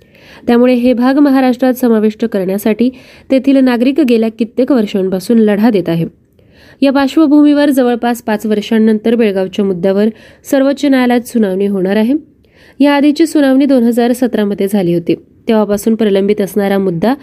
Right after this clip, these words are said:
पुन्हा सुनावणीसाठी येणार असून त्यामध्ये आता महाराष्ट्रात नव्याने सत्तेत आलेल्या शिंदे सरकारकडून नेमकी कशी बाजू मांडली जाणार याकडे सर्वांचं लक्ष लागलं आहे.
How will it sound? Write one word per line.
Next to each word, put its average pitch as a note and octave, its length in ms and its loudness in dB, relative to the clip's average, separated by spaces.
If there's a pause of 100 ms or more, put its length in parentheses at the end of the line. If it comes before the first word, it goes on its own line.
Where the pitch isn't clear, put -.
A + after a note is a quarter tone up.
(340)
पुन्हा C#4+ 280 4
सुनावणीसाठी B3 640 0
येणार G3 300 0
असून A#3 280 -2
त्यामध्ये F#3+ 480 -2
आता G3+ 260 -2 (400)
महाराष्ट्रात C4 580 2
नव्याने A#3+ 400 2
सत्तेत A3+ 380 -2
आलेल्या G3+ 380 0 (160)
शिंदे B3 340 0
सरकारकडून G#3+ 720 -2
नेमकी G3 260 -2
कशी A3 300 -4
बाजू A#3+ 260 0
मांडली A3 280 0
जाणार A#3 300 0 (420)
याकडे C4 420 0
सर्वांचं G3 540 -4
लक्ष G3 320 -4
लागलं E3+ 280 0
आहे. E3+ 200 0